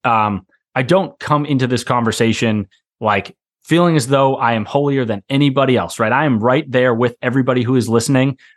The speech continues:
I'm right there with you in this fight. I experienced this stuff. I have experienced it in the past. Um, I think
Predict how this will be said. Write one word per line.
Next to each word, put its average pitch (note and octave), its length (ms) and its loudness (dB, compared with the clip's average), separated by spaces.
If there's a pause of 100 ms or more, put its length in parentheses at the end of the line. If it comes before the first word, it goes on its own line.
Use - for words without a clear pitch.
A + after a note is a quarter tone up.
I'm A2+ 180 0
right D3+ 160 0
there D3+ 160 2
with C#3+ 240 0
you D#3 200 -4
in D3 160 2
this C3 120 0
fight. - 320 -4
I A2+ 140 0
experienced E3 640 0
this D#3+ 140 0
stuff. D3+ 280 0
I G#2+ 60 -4
have B2+ 300 -2
experienced C3+ 560 0
it B2+ 80 -4
in A#2 100 -2
the G2 60 -2
past. B2+ 440 -2 (380)
Um, A2+ 380 -2 (960)
I B2+ 40 -6
think - 360 -2